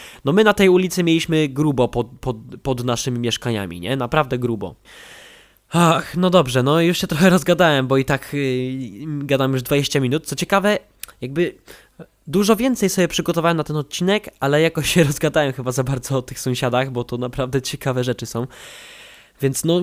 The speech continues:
mam nadzieję, że wy nie mieszkacie obok, pod, nad i przy takich ludziach, bo jakby nie polecam tego, to nie jest fajna rzecz i mam nadzieję, że nigdy nie będziecie mieszkać.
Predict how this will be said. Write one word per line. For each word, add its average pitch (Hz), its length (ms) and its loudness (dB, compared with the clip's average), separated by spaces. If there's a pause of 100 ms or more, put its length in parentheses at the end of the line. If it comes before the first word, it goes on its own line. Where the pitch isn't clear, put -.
(140)
mam 196 220 2
nadzieję, 220 380 4
że 180 140 0
wy 175 120 -2
nie 202 100 2
mieszkacie 147 720 2 (140)
obok, 160 420 0
pod, 156 460 -2
nad 151 420 -2 (200)
i 135 500 -10
przy - 300 0
takich 127 360 -2
ludziach, 147 480 0
bo 123 640 0 (260)
jakby 123 260 -6
nie 127 120 0
polecam 110 500 -4
tego, 98 240 -12
to - 100 -12
nie 101 160 -10
jest 104 200 -12
fajna 117 280 2
rzecz - 300 -4 (140)
i 127 120 -4
mam 143 200 0
nadzieję, 131 320 4
że 131 100 0
nigdy 123 220 2
nie 127 120 2
będziecie 120 280 2
mieszkać. 104 420 -6